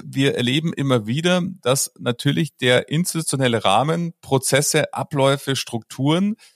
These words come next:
eben was mit Menschen macht und eben Verhalten prägt. Und, äh, wir erleben gleichzeitig, dass eben Menschen,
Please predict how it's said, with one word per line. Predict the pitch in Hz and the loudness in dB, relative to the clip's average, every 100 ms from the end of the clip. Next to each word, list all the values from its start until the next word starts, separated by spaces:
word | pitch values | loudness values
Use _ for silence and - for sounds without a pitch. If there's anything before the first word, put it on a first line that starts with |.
| _ _ _ | _ _ _
eben | 139 156 160 | 0 2 2
was | 143 160 | 2 2
mit | 165 160 | -2 0
Menschen | 156 214 - 127 | 0 0 0 2
macht | 95 - - | 0 -2 -6
und | 127 | -4
eben | 80 147 | -4 -6
Verhalten | - 127 131 170 - 143 | 0 2 4 2 -2 -6
prägt. | - 98 - - | -2 -2 -2 -6
Und, | 110 120 120 - | -2 0 -2 -6
äh, | 76 117 | -4 -2
wir | 123 | 0
erleben | 120 135 127 | 0 0 -2
gleichzeitig, | 104 98 135 - 160 160 | 0 0 0 0 0 2
dass | 127 135 | 0 0
eben | - 127 120 | 0 -2 -2
Menschen, | 101 107 147 - 170 | 0 0 2 0 0